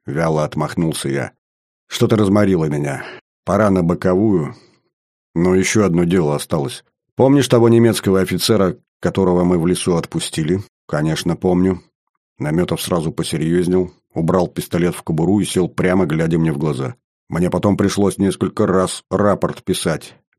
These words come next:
припоминая малейшие детали разговора. И даже лично с наркомом беседовать. Начальство вроде бы поняло, что это была вербовка, но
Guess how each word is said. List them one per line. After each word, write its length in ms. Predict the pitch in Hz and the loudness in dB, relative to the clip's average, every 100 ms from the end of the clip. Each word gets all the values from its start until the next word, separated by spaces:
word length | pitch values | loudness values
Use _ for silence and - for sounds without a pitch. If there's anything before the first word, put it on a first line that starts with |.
| - | -8
припоминая 600 | 85 - 92 92 92 87 | -6 0 2 2 2 2
малейшие 520 | 92 92 92 - 92 | 2 2 2 0 -2
детали 340 | 85 90 85 | -2 -2 0
разговора. 640 | 85 82 78 85 80 62 - _ _ _ _ _ | 0 -2 0 0 0 -4 -10 _ _ _ _ _
И 60 | - | -6
даже 260 | 78 82 90 | -4 0 0
лично 340 | 92 - - | 0 0 -2
с 60 | 117 | 0
наркомом 440 | 90 104 107 76 | -2 2 0 0
беседовать. 600 | 69 - 69 67 64 - _ _ _ _ | -4 -6 -8 -8 -10 -12 _ _ _ _
Начальство 580 | 82 87 123 123 - 104 | -4 0 4 2 2 0
вроде 300 | 90 110 104 | 2 2 2
бы 240 | 95 95 - _ | 0 -2 -6 _
поняло, 540 | 117 131 120 82 69 - _ _ _ _ | 2 4 4 2 -2 -8 _ _ _ _
что 260 | - - 92 | -6 0 0
это 140 | 92 | 2
была 280 | 85 90 85 | 2 2 2
вербовка, 640 | 80 87 87 95 - 71 | 0 2 2 0 -2 -6
но 440 | 73 87 95 - | -2 0 2 0